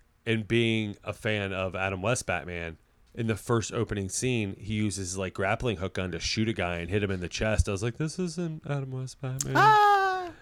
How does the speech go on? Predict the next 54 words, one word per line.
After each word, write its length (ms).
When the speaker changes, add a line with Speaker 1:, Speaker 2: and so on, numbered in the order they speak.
Speaker 1:
Yeah, 320
and 120
I'm 80
like, 260
"Oh, 300
no." 400
Speaker 2:
I'm 140
Batman. 560
Speaker 1:
And 120
so 160
then 160
when 140
the 100
Joker 400
appears, 480
I 340
was 200
terrified, 680
Speaker 2:
Yep. 140
Speaker 1:
and 100
we 80
had 80
to 80
leave. 380
Speaker 2:
Oh, 140
wow. 600
Speaker 1:
But 120
my 80
Speaker 2:
You 60
Speaker 1:
dad 100
Speaker 2:
left? 100
Speaker 1:
was 140
fine 240
with 140
it 120
because 260
he's 200
like, 220
"Fuck 220
this 220
movie." 300
Speaker 2:
<laughs> 460
Fucking 440
Tim 300
Burton 200
Speaker 1:
Like, 160
Speaker 2:
and 140
Speaker 1:
well, 100
Speaker 2:
his 60
Speaker 1:
and 60
also 300
Speaker 2:
fucking 140
Speaker 1:
Michael 220
Keaton. 360